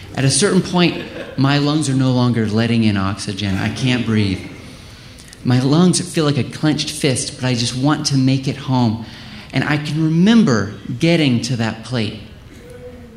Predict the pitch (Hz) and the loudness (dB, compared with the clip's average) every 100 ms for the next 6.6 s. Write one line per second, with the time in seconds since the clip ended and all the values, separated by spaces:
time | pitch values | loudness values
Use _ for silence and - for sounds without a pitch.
0 | - - - - - - - - - - | -20 -20 -20 -20 -20 -20 -20 -20 -20 -6
1 | 127 156 165 160 143 127 123 120 135 117 | -2 2 4 4 4 4 2 0 -2 -2
2 | 104 - 110 - 104 104 104 104 156 143 | -4 -6 -6 -2 -2 0 -2 0 0 2
3 | 160 156 156 151 139 117 - - - - | 2 2 2 2 2 0 -2 -2 -4 -4
4 | - - - - - - 139 143 139 117 | -4 -6 -8 -8 -4 2 4 4 2 0
5 | 117 120 - 135 127 131 139 135 - 139 | 2 0 -2 -2 -2 -4 -4 -4 -2 0
6 | 131 135 135 131 139 143 | 0 0 -2 0 0 -2